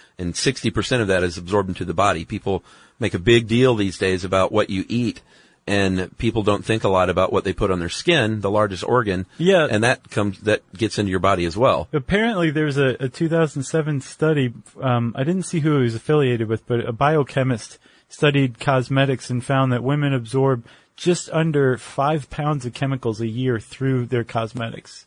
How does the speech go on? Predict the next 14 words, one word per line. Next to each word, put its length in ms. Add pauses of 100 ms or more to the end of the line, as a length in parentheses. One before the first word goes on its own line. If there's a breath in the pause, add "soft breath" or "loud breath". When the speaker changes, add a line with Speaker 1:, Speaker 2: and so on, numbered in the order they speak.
Speaker 1:
Unbelievable. 540 (240)
Speaker 2:
Yeah, 220
that's 220
unbelievable. 640
And 100
this 160
stuff 300
in 100
the 80
United 320
States 440 (260 loud breath)
is 140
basically 400
unregulated. 800